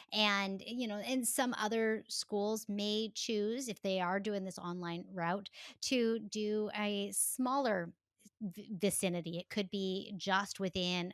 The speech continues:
a county, or it could be a tri-county or things like that. There are so many ways to package online learning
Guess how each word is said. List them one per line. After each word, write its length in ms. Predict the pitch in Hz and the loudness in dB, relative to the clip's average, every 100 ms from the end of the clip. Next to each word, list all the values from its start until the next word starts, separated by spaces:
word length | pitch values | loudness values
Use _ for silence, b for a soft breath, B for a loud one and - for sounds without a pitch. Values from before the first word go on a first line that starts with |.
| - | -4
a 180 | 185 180 | -4 -4
county, 540 | - 190 175 180 170 175 | -2 0 2 0 -8 -6
or 120 | 185 | -6
it 80 | - - | -6 -6
could 180 | 196 | -6
be 160 | 180 190 | -2 -2
a 60 | 196 | -4
tri-county 840 | - 190 190 - - 180 175 180 | 0 4 4 2 -6 -6 -6 -6
or 100 | 196 | -6
things 280 | - 220 196 | -2 -2 0
like 200 | 190 190 | -2 4
that. 240 | 269 262 254 B B B - | 6 6 4 B B B 0
There 160 | 277 269 | 2 4
are 200 | 269 247 | 2 2
so 320 | - 208 196 | 0 0 0
many 220 | 214 220 | 0 -2
ways 420 | 180 170 175 - | -2 -4 -4 -6
to 360 | - 175 160 - - | -4 -2 -4 -6 -10
package 800 | - 226 233 196 170 165 - - B B B - | 2 4 4 2 0 -2 -6 -8 B B B 2
online 540 | 220 214 202 185 180 | 4 4 2 -2 -2
learning 500 | 190 202 185 165 170 | -2 -2 -2 -2 -4